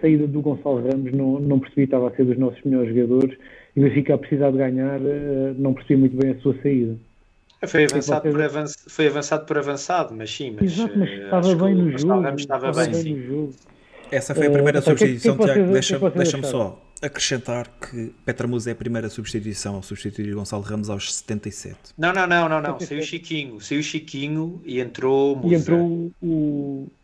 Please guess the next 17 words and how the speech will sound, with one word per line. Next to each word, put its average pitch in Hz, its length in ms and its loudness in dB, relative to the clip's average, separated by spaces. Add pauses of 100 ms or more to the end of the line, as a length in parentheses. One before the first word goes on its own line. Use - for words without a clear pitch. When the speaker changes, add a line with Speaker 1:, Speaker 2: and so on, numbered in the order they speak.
Speaker 2:
O 120 80 -4
Gonçalo 139 360 2
Ramos 151 260 0
Speaker 1:
Exato, 127 80 -2
Speaker 2:
só, 151 260 2
Speaker 1:
exato. 147 140 -4
Speaker 2:
só 143 440 -4
foi 143 220 -4
depois. 113 600 -4 (440)
Speaker 1:
O 139 60 -6
Gonçalo 147 220 2
Ramos 156 140 4
já 151 60 0
foi 160 120 -4
mais 147 180 -6
perto 135 360 -6
assim, 113 260 -8